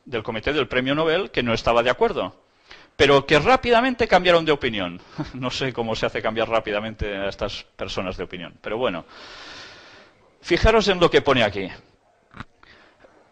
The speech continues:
Nueve de octubre de este año, dos mil nueve. El presidente de Estados Unidos, Barack Obama, ha ganado el Premio Nobel de la Paz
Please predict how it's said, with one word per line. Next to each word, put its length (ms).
Nueve 320
de 80
octubre 480
de 140
este 180
año, 200
dos 160
mil 100
nueve. 320
El 180
presidente 440
de 60
Estados 360
Unidos, 500
Barack 380
Obama, 540
ha 160
ganado 340
el 120
Premio 340
Nobel 320
de 100
la 160
Paz 480